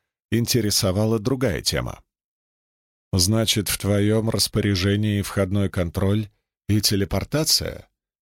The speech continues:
«Да, механизм управления настроен на мои биотоки».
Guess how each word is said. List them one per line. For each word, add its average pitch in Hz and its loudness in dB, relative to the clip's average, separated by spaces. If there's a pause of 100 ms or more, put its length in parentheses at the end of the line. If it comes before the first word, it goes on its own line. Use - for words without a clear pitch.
(300)
«Да, 151 4
механизм 131 0
управления 117 0
настроен 107 0
на 104 2
мои 101 2
биотоки». 90 -2